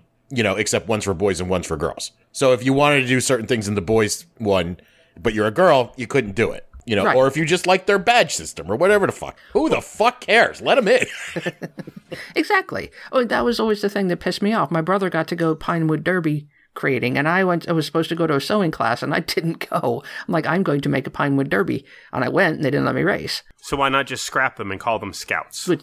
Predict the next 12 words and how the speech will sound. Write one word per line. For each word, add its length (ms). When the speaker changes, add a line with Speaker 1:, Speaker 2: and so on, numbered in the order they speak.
Speaker 2:
that's 160
Speaker 1:
They 140
Speaker 2:
basically 260
Speaker 1:
are. 20
Speaker 2:
what 120
they 100
did. 240
Speaker 1:
They're 120
changing 320
the 60
Speaker 3:
Okay. 180
Speaker 1:
name. 60